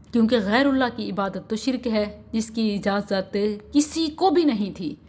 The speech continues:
اللہ تعالیٰ فرشتوں کو شرک کا حکم کیسے دے سکتا تھا؟ یہ تعظیم کا سجدہ تھا جو صرف پہلی امتوں میں جائز تھا۔ اب کوئی تعظیماً بھی سجدہ نہیں کر سکتا، اور اس کی دلیل ہمیں کئی احادیث میں ملتی ہے۔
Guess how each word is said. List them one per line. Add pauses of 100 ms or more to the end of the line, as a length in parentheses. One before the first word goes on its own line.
(460)
اللہ
تعالیٰ
فرشتوں
کو
شرک
کا
حکم
کیسے
دے
سکتا
تھا؟ (340)
یہ (120)
تعظیم
کا
سجدہ
تھا
جو
صرف
پہلی
امتوں
میں
جائز
تھا۔ (480)
اب
کوئی
تعظیماً
بھی
سجدہ
نہیں
کر
سکتا، (100)
اور
اس
کی
دلیل
ہمیں (240)
کئی
احادیث
میں
ملتی
ہے۔